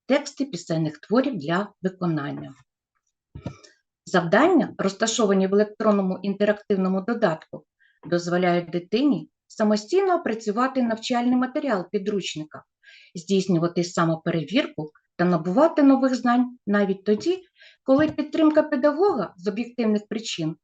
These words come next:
обмежена. Окрім того, тестові й мистецькі завдання, вправи доповнюють текст підручника, перетворюючи навчання на захопливий творчий процес. Узагальнення вивченого модуля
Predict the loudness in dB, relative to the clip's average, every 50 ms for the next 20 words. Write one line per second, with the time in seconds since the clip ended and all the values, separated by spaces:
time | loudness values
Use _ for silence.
0 | _ -2 -2 -2 0 2 2 2 2 2 2 0 -2 -2 -2 -4 -6 -12 _ _
1 | _ _ _ _ _ _ _ _ _ _ -6 -6 -4 -4 -2 -2 -4 -2 0 2
2 | 4 4 4 4 2 -2 -6 -10 -12 _ _ _ -20 _ _ _ 2 4 4 4
3 | 2 0 -6 -8 -4 -2 0 2 2 0 -2 0 2 2 2 2 0 -2 -4 0
4 | 0 -2 -2 0 2 2 4 4 4 2 2 0 -6 -12 _ _ _ _ _ _
5 | _ _ _ 0 2 4 4 4 2 0 -4 -6 -8 _ _ _ -20 -14 _ -4
6 | -4 0 4 6 6 8 8 6 6 4 4 2 2 2 2 2 0 2 2 4
7 | 4 4 4 4 4 4 0 0 0 -2 -4 -8 -8 -8 _ _ _ _ _ -4
8 | -2 -2 -4 -4 -2 0 0 0 0 0 -2 -2 -4 -6 -6 -6 -8 -8 -4 2
9 | 2 4 4 4 2 2 -2 -6 -14 _ _ 0 2 2 2 2 2 -2 -6 -2
10 | -2 -2 -2 -2 -2 -4 -2 -2 -4 -6 -8 -8 -6 -6 -6 -4 -6 -6 -6 -6
11 | -8 -10 _ -6 -6 -6 -6 -8 -10 -10 -10 -10 -12 -14 -16 _ _ -20 -20 _
12 | _ _ _ _ -20 -20 -20 -20 -20 -20 -20 -20 -20 -20 _ _ _ -4 2 4
13 | 4 4 6 6 6 8 8 6 6 6 6 4 4 2 2 2 0 0 0 2
14 | 4 4 6 6 6 4 2 2 0 -2 -2 -4